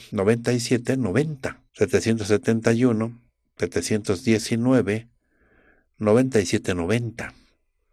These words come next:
En Ecatepec, tienda autorizada de reciente apertura, en Avenida Insurgentes número ocho, en San Cristóbal Centro, en Ecatepec de Morelos, Estado de México,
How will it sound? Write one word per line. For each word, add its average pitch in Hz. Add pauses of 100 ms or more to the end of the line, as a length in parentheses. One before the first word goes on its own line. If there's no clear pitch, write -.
(400)
En 110
Ecatepec, 123
tienda 101
autorizada 98
de 87
reciente 104
apertura, 135 (960)
en 123
Avenida 139
Insurgentes 131
número 123
ocho, 120
en 113
San 120
Cristóbal 110
Centro, 120
en 110
Ecatepec 101
de 110
Morelos, 117
Estado 104
de 98
México, 131